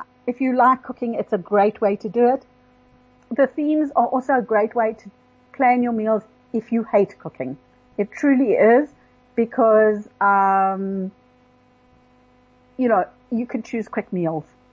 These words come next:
and you know what's coming and you know what's going to be done.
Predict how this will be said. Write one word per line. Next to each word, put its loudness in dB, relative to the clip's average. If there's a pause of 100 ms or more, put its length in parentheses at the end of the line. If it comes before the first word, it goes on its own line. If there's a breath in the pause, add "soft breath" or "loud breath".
(160)
and 2
you 0
know 4
what's 0
coming -4
and -6
you -6
know 0
what's 0
going 0
to -14
be -8
done. -2